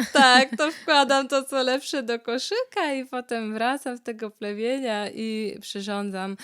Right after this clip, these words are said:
Speaker 1: e, surówkę, e, koniecznie z octem, e,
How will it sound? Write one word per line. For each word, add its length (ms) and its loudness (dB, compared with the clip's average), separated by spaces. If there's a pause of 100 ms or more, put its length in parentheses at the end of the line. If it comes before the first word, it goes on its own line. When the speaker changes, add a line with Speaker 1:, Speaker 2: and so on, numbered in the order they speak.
(240)
Speaker 1:
e, 580 -2
surówkę, 720 -6
e, 680 -4
koniecznie 720 -6
z 140 -10
octem, 580 -6
e, 40 -14